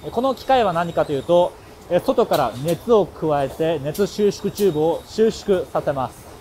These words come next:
え、絶縁スリーブの熱収縮が終わった後、その後、電解コンデンサーは印字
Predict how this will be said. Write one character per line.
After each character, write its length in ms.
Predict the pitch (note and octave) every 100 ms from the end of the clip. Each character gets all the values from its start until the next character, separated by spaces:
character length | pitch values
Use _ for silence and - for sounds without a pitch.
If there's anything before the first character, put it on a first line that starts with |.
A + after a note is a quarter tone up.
| - - -
え、 60 | B2 E3
絶 200 | F3+ A3+
縁 140 | A3+
ス 140 | -
リ 140 | A3+ A3+
ー 0 |
ブ 80 | E3+
の 120 | E3+
熱 320 | D#3 D#3 G3+
収 280 | G3 A3 G#3
縮 260 | - D3+ E3+
が 220 | F#3 E3
終 80 | D#3+
わ 80 |
っ 20 | E3
た 140 | F3
後、 340 | E3 E3+ F3+ - -
そ 160 | F#3+
の 100 | G#3+
後、 260 | A3 F3 C3+
電 220 | F3 G3
解 160 | G#3+ G3+
コ 120 | G3+
ン 60 |
デ 120 | G3+ G#3
ン 40 |
サ 120 | D#3+
ー 20 |
は 220 | C#3+ D#3+ D#3 E3
印 180 | F#3+
字 280 | F#3 F#3+ G3